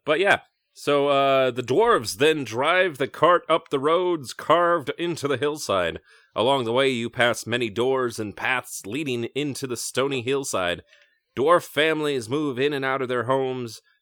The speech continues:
You see dirty dwarves with mining gear leaving and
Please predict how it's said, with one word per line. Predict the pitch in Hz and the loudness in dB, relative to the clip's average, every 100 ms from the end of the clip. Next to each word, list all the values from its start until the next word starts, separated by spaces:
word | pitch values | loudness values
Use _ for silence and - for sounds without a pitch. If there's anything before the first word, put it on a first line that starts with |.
| _ | _
You | 110 113 | -10 -6
see | 143 135 | -2 -4
dirty | 98 131 147 135 | 2 2 2 0
dwarves | 117 131 135 123 113 | 0 2 2 0 -4
with | 104 | -8
mining | 98 107 120 113 104 | -2 -2 0 -2 -2
gear | 110 117 113 | 0 0 -2
leaving | 101 117 120 117 117 | -2 -4 -4 -6 -6
and | 98 | -6